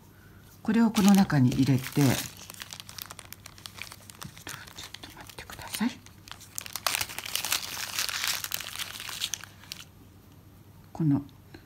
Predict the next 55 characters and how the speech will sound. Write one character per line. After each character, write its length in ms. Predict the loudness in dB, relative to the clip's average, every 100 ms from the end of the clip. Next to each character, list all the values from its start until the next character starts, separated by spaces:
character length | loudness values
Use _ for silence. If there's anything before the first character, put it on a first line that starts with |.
| -4
で、 120 | -2 -2 -6 -4
平 160 | 4 8
ら 120 | 10
な 180 | 10 8
方 200 | 6 2
と 320 | 4 2 2 -4 -20 -10 4
丸 260 | 6 6
く 120 | 6 4 4 -2 0
な 100 | 0
っ 40 |
て 160 | 2 2
る 80 | 4
方 180 | 2
が 100 | 2
あ 60 | 2
り 100 | 4
ま 120 | 4
す 140 | 2 0
の 100 | -2
で、 100 | 0
平 180 | 0 2
ら 120 | 4
な 140 | 4
方 180 | 4 6
に 160 | 4 2 -6 -6
こ 100 | 2
れ 80 | 4
を 140 | 6
塗 120 | 6 4
っ 40 |
て、 500 | 0 -12 2 4 4 0 -8 -10 -16 -20 -4
そ 140 | -2
し 140 | -2 -8 -20 4
て、 240 | 6 6 2 -12 -8
あ 100 | 4
の、 200 | 4 6 6
印 160 | 6
刷 220 | 6 0
し 60 | 2
た 100 | 0
と 100 | 0
こ 120 | 4
ろ 80 | 6
に 160 | 6 4
こ 140 | -2
う 20 | 0 2
置 60 |
い 60 | 2
て、 360 | 2 4 4 2 -10 -20 -20 -20 -20 -20 -10 -10 -10 -16 -20 -20 -20 -20 -20 -20 -20 -8
で、 100 | -6
で 120 | -6
き 120 | -10 -10
た 160 | -6
の 140 | -4 -2
が、 140 | -4